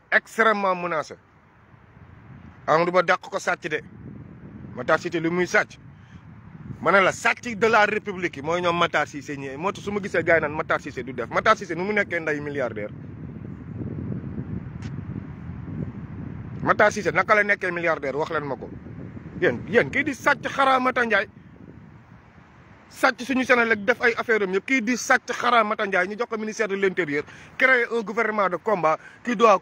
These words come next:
combattre avec le peuple pour se imposer le système. Ngeen, ngeen naan ma Matar Cissé lan. Matar Cissé sàcc la. Ak nu élection yi mën a déroulé wu, c'est l'État profond qui va gérer les élections. Pas ce ministre de l'Intérieur là, c'est un voleur.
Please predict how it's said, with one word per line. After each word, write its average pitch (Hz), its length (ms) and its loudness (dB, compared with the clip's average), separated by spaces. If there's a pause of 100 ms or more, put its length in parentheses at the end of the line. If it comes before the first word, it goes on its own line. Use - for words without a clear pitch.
combattre 220 460 2
avec 196 180 -4
le 196 120 2
peuple 175 260 0
pour 185 180 -4
se 254 100 4 (180)
imposer 185 360 0
le 156 80 -6
système. 156 320 -8
Ngeen, 202 240 2
ngeen 214 140 0
naan 214 160 2
ma 190 80 -2
Matar 190 280 0
Cissé 143 220 -8
lan. 110 120 -6 (260)
Matar 226 240 6
Cissé 214 200 0
sàcc 247 300 2
la. 202 100 2 (560)
Ak - 80 -4
nu 233 200 0
élection 254 320 2
yi 240 60 0
mën 233 180 -2
a 220 40 -4
déroulé 202 280 0
wu, 180 120 4
c'est 208 100 0
l'État 208 300 6
profond 196 340 -6
qui 190 100 -6
va 180 160 4
gérer 160 220 -2
les 151 180 -4
élections. 135 300 -8 (260)
Pas 240 140 8
ce 233 100 -2
ministre 220 300 -4
de 190 100 -2
l'Intérieur 151 360 -6
là, 120 100 -4
c'est - 220 -8
un 147 120 -2
voleur. 190 460 4